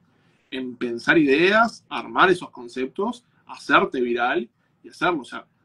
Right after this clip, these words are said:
no es imposible, está lleno de tutoriales hoy por hoy, y creo que es el mejor momento para hacer cualquier cosa, lo que quieras, porque todo el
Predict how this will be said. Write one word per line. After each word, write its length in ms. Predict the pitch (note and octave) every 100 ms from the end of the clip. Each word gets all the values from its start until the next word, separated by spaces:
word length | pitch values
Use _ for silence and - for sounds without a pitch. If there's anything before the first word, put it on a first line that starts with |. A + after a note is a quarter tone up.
| _ _
no 100 | -
es 140 | B3 B3+
imposible, 640 | A3 D#3 - G#3 G#3+ A3+
está 260 | - - D#3+
lleno 400 | - - D4+ A#3
de 100 | D#3
tutoriales 580 | C#3 C3 A#2+ C3+ C#3 B2
hoy 80 | A#2
por 140 | B2
hoy, 120 | D3+
y 60 | E3+
creo 140 | F3+
que 80 | F#3
es 80 | E3+
el 100 | C3+
mejor 340 | C3 C3 F#3+
momento 340 | G3 D#3 F3 E3
para 120 | B2
hacer 140 | -
cualquier 300 | C3+ A#2 C3 -
cosa, 240 | D3+ C#3
lo 60 | A#2+
que 100 | -
quieras, 360 | B2 F#3+ - _ _ _ _ _ _
porque 680 | B2+ B2 A#2+ B2 A2+ A2+ -
todo 200 | G3+
el 80 | G#3+